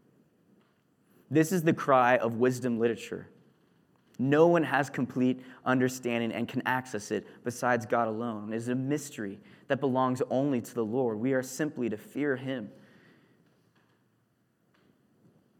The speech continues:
And this is Job's life, right? Job's, the book of Job is all about trials.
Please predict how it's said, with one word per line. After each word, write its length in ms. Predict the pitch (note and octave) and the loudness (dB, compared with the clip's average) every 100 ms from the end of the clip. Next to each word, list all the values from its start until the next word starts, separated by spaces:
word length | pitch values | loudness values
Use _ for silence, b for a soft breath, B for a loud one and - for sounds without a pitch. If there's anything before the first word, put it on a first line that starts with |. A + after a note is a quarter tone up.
| _ _ _ _ _ | _ _ _ _ _
And 100 | B2+ | 2
this 160 | E3+ E3+ | 2 2
is 140 | D3+ | 0
Job's 520 | A2+ D#3 G#3+ B2 G2 - | 2 4 4 2 -2 -6
life, 440 | A2 F#2 G2 - | -4 -4 -8 -8
right? 240 | B2 C#3+ B2+ | 0 2 2
Job's, 460 | D3+ E3 E3+ D3+ | 6 6 6 2
the 140 | C3 A#2+ | -2 0
book 180 | D#3+ | 2
of 100 | E3+ | 0
Job 300 | B2+ C#3+ D3+ | 2 4 4
is 120 | C3+ B2+ | 4 2
all 260 | B2 C#3+ | 2 4
about 320 | B2+ B2 A#2 | 4 4 2
trials. 720 | - - C#3+ C3 G2 - - | 0 -2 -2 -2 -8 -14 -20